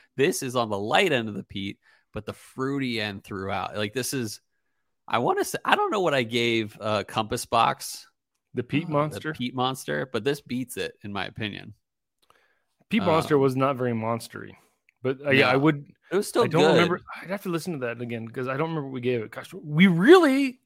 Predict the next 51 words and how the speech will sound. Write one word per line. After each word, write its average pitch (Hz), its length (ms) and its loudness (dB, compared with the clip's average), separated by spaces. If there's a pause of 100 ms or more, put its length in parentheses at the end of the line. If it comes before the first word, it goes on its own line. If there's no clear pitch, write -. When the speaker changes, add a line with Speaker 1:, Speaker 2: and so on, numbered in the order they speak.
Speaker 2:
have 190 200 -2
we 262 200 0
ever 349 140 0
Speaker 1:
Yeah, - 100 0
Speaker 2:
thought 220 160 0
about 196 160 -2
Speaker 1:
I - 40 -20
Speaker 2:
putting 196 220 2
a 131 40 0
Speaker 1:
have 117 80 2
Speaker 2:
list 135 100 0
Speaker 1:
these 113 80 -4
Speaker 2:
together 156 300 4
of 135 40 4
Speaker 1:
written 120 60 4
Speaker 2:
all 131 140 8
Speaker 1:
down. - 20 -2
Speaker 2:
of 104 80 0
our 170 80 8
ratings? 147 500 2 (420)
<laughs> - 540 6
Speaker 1:
Um, 101 320 -4 (680)
we'll 135 120 -8
Speaker 2:
But, 135 140 4
Speaker 1:
think 151 100 0
of 165 60 2
Speaker 2:
yeah, 147 80 6
Speaker 1:
a 139 40 2
Speaker 2:
no, 143 120 2
I - 20 4
Speaker 1:
good 143 120 4
Speaker 2:
agree. 151 40 -2
Speaker 1:
bottle 98 380 2
to 98 80 -6
give 92 220 -6
that 92 200 -4
person 95 380 -6
that 90 120 -10
goes 98 240 -4
through 98 220 -8
all 98 220 2
of 90 80 -4
our 90 180 -4
episodes 101 540 -12
and 95 200 -14
writes - 220 -10
down 107 180 -16
the 120 80 -18
scores. - 460 -20 (1800)
Speaker 2:
Yeah. 110 80 -4
Speaker 1:
Anyway, 98 360 -4